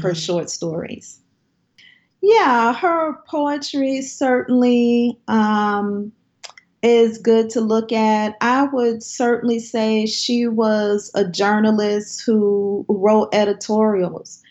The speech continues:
Speaker 1: And so
Speaker 2: Mm-hmm.
Speaker 1: again, looking back at the collection that Gloria Hull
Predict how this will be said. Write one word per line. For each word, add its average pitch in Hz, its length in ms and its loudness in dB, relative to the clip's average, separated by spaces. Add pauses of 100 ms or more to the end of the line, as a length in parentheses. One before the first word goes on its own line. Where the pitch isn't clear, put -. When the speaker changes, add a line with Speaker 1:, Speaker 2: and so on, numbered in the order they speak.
(260)
Speaker 1:
And 196 160 0
so 185 160 -6
Speaker 2:
Mm-hmm. 196 120 -10
Speaker 1:
again, 220 440 2
looking 208 340 -2
back 190 300 -2 (100)
at 190 280 -2
the 185 60 -6
collection 190 600 0
that 185 200 -4
Gloria 185 420 2
Hull 180 680 -2